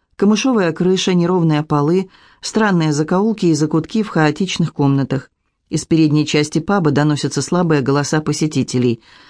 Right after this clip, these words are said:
Задняя комната с несколькими разномастными столами и стульями пуста.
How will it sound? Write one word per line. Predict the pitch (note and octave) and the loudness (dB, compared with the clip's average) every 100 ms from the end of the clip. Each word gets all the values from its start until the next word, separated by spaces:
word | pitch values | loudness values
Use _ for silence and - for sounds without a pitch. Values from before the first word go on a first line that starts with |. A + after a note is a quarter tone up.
| - - | -16 -2
Задняя | F3 A#3+ A3+ A3+ | 0 2 2 2
комната | G#3 G#3+ G3+ F3+ F3 | 2 2 2 0 -2
с | - | 0
несколькими | G3 F#3+ D3+ D3 D3 C3+ - - | -2 0 -2 2 2 0 -4 -4
разномастными | D#3+ D#3 D#3+ D3+ C#3 D3+ D3 | 0 2 2 0 0 0 0
столами | C3+ D#3+ F3 G#3 E3 | 0 0 0 2 0
и | C3+ | 0
стульями | - G3 F3+ F3+ | -2 0 2 0
пуста. | E3+ D#3 - B2+ B2+ | 0 -4 -2 -4 -4